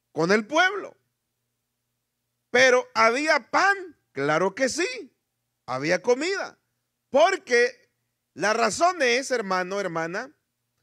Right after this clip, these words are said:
que cuando regresa Noemí, estaban vivos los parientes, no habían muerto. Eso quiere decir que sí había pan y, o comida. Pero como nos damos cuenta, la familia de Noemí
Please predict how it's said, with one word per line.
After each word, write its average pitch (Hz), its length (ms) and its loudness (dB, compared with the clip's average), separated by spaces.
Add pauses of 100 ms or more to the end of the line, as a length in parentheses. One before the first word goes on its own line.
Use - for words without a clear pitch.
(140)
que 202 160 0
cuando 202 280 0
regresa 302 920 0
Noemí, 233 880 -2 (1500)
estaban 180 400 0
vivos 277 300 0
los 165 180 -2
parientes, 214 460 -2
no 190 140 -2
habían 170 240 0
muerto. 196 440 -2
Eso 156 140 -6
quiere 208 220 2
decir 247 320 -2 (360)
que 202 260 6
sí 285 680 -2
había 139 500 -4 (100)
pan 370 500 -12 (100)
y, 131 160 -14
o 160 200 -2
comida. 311 460 -6 (960)
Pero 247 280 2 (300)
como 294 240 -2
nos 262 120 4
damos 349 300 4
cuenta, 285 460 2
la 196 120 -2
familia 247 500 -2
de 269 300 4
Noemí 208 800 -2